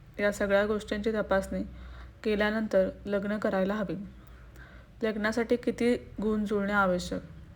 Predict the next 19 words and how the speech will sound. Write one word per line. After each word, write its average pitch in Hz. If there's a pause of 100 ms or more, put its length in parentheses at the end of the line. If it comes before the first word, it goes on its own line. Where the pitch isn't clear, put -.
(640)
ज्योतिषशास्त्रानुसार 220
मुलगा 196
आणि 214
मुलीचे 196
लग्न 214
करण्यापूर्वी 202 (600)
मंगळदोष, 202 (160)
नाडीदोषासह 202 (440)
गुण 208
मिलन 196
महत्त्वाचे 196
आवश्यक 190
आहे. 190 (920)
कुंडलीत 220 (140)
छत्तीस 220
गुण 226
जुळणे 196
उत्तम 190
असते. 190